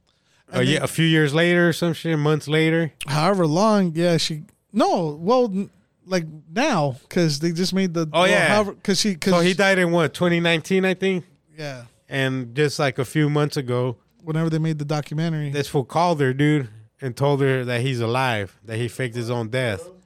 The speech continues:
Speaker 1: And that's where the documentary
Speaker 2: <laughs> Yeah.
Speaker 1: fucking ends, dude.
Speaker 2: <laughs> 'Cause they asked her, they're like, "When was la-, wh-, what was the last
Speaker 1: Yeah,
Speaker 2: thing
Speaker 1: so,
Speaker 2: he said to you?
Speaker 1: yo,
Speaker 2: Or
Speaker 1: the
Speaker 2: when was
Speaker 1: dude
Speaker 2: the last time he,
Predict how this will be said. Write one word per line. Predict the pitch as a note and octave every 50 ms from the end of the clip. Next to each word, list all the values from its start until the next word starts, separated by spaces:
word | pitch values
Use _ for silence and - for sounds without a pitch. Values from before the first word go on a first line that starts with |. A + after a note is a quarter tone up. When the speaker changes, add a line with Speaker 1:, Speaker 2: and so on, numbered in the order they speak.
| _ _ _ -
Speaker 1:
And | C3 C3
that's | C#3+ C#3+ D3
where | D#3+ D#3
the | D3+ C#3+
documentary | B2+ D#3 - F3+ - G3 C#3+ D3 D3+ F3+ A3+ B3 A#3+
Speaker 2:
<laughs> | -
Yeah. | A3 G#3 G3+
Speaker 1:
fucking | - - - A3 G#3+ G3+ G#3+ G#3+ G#3+
ends, | A3+ G#3 - C4+ B3+ A3 F#3+ E3 - -
dude. | E3+ G#3+ A3+ A#3 A#3 A#3 F3 - - - -
Speaker 2:
<laughs> | - E4 D4+ A3+ - -
'Cause | F4 D#4+ G3+
they | B3+ A#3+ A#3+
asked | B3 C4 C4+ C4 -
her, | A#3
they're | G#3 A#3 A#3
like, | A#3 A#3 A3 G3 F3 E3 E3
"When | D#3 D#3+ G3 A#3 B3
was | B3+ A3+ A3
la-, | A#3 A#3 A3+ A3
wh-, | - - D#3+ E3+ F#3 G3 -
what | F3+ E3 F3 G3+ A3
was | A#3 B3 A3+
the | A3 A3
last | G#3 G3+ G3+ G#3
Speaker 1:
Yeah, | G3 G3 F#3
Speaker 2:
thing | -
Speaker 1:
so, | F#3 G3+
Speaker 2:
he | C#4
said | - - - A3+ A#3+ A3+
to | G3 G#3
you? | F#3+ F3+
Speaker 1:
yo, | D3+ D#3 E3 F3 F3+
Speaker 2:
Or | E3+
Speaker 1:
the | E3+
Speaker 2:
when | F3 F3+
was | F3 F3
Speaker 1:
dude | F3
Speaker 2:
the | G3
last | G#3+ G#3 -
time | G#3+ G3
he, | F3+